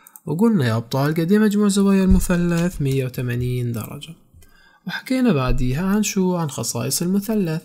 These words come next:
وقلنا يا حبايبي، خصائص المثلث في عندي أنواع. في عندي أول نوع المثلث إيه؟ متساوي الأضلاع، بتكون هاي وهاي وهاي متساويات. شو بنقول له هذا؟ متساوي الأضلاع.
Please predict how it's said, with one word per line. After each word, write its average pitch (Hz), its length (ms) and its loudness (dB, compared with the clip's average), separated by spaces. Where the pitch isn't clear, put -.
وقلنا 135 340 -2
يا 139 60 0
حبايبي، 135 600 -4
خصائص 131 680 -2
المثلث 120 720 -2
في 143 120 2
عندي 127 320 -2
أنواع. 185 420 2
في 170 260 -4
عندي 131 220 -4
أول 127 280 -2
نوع 120 480 -2
المثلث 190 640 0
إيه؟ 147 180 -2
متساوي 127 520 -4
الأضلاع، 123 380 -6
بتكون 208 340 0
هاي 131 340 -4
وهاي 143 300 -2
وهاي 170 300 -2
متساويات. 170 800 -2
شو 208 100 0
بنقول 208 320 4
له 180 60 2
هذا؟ 170 420 -2
متساوي 131 720 -4
الأضلاع. 123 540 -6